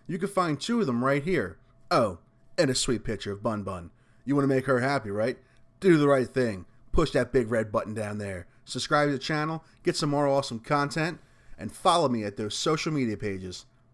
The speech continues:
Thanks again. Thank you all again for watching this video.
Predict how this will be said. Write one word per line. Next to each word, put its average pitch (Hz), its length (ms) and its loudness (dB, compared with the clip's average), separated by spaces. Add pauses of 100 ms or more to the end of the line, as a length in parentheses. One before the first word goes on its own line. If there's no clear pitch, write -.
Thanks 110 240 -6
again. 143 400 0 (1040)
Thank 254 280 0
you 226 160 4
all 220 120 6
again 190 340 2
for 147 140 -2
watching 151 460 0
this 143 180 0
video. 98 460 -4